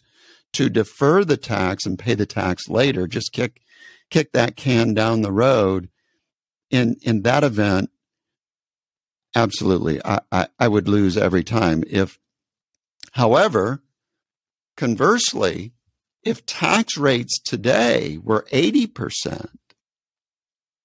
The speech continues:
and I could pull it out at a lower tax rate, I could win on the I R A side versus the Roth I R A side when it comes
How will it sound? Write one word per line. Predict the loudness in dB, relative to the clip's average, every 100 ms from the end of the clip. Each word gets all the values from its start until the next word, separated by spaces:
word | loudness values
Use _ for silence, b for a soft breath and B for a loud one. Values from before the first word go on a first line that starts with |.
| _ _ _ _ _ _ _ _ _ _ _ _
and | 0 2
I | 2
could | 0 -4 -4
pull | -6 2 2
it | 2
out | 2 2 0
at | 0
a |
lower | -2 0 2 4 2 0
tax | -4 -12 -12 -14 -14
rate, | -14 -14 -18 _ _ _ _ _ _ _ _ _ _ _ _ _ _ _ _ _ _ _ _ _ _ _ _ _ _ _ -2
I | 2 4 2 2 -2 -12
could | -4 2 2 0 -6
win | -4 -2 -4 -4 -8 _ _ _ _ _ _ _ _
on | -2 0
the | 2
I | 2 2
R | 2 2
A | 0 -2
side | -2 -2 -2 -4 -4
versus | 0 0 0 0 0 0 -4 -8 _ _ _ _ _ _ _ _
the | -2
Roth | 2 2 2
I | 0 0
R | 0
A | -2
side | -4 -4 -2 -2
when | 0 -2
it | -2
comes | -2 -2 -2